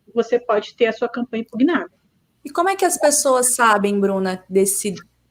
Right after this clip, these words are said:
Speaker 2: é, onde pode, onde não pode? O, o T S E tá descrevendo isso claramente ou a gente tem que ficar
Speaker 1: Claramente, ele fala claramente. Ele fala assim,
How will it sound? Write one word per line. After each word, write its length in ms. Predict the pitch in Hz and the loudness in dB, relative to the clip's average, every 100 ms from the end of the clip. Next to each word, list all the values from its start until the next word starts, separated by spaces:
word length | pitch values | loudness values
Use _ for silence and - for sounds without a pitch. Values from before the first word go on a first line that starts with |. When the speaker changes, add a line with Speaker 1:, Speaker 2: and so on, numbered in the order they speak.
| _ _ - | _ _ -4
Speaker 2:
é, 200 | 202 - | -4 2
onde 320 | 220 262 247 | 4 6 4
pode, 400 | 240 240 226 214 | 4 4 6 4
onde 160 | 220 214 | 0 0
não 160 | 202 202 | -2 0
pode? 640 | 214 220 226 220 202 220 | 4 6 6 4 2 0
O, 260 | 202 226 208 | 0 0 -4
o 220 | 202 220 | -4 -6
T 120 | 226 | 0
S 260 | 214 214 214 | 0 2 2
E 80 | 208 | 2
tá 160 | 226 | 0
descrevendo 680 | 233 - 202 202 214 214 202 | 0 -2 -2 -2 -2 0 0
isso 360 | 202 - 190 - 202 - - | 0 -2 -6 -10 -14 -12 0
claramente 800 | 220 208 185 202 247 240 233 240 | 2 2 0 0 0 0 0 2
ou 220 | 214 202 | 4 4
a 40 | |
gente 200 | 196 196 | 2 2
tem 100 | 277 | 4
que 60 | 330 | 6
ficar 60 | 392 | 6
Speaker 1:
Claramente, 500 | 415 - 190 185 - | 4 2 -2 -4 -2
ele 180 | 240 - | -2 -2
fala 220 | 247 247 254 | 0 0 0
claramente. 840 | 277 277 302 339 285 180 165 - | 0 2 4 4 2 -2 -6 -4
Ele 120 | 208 | -4
fala 220 | 226 214 | 0 0
assim, 260 | 220 214 | 0 -6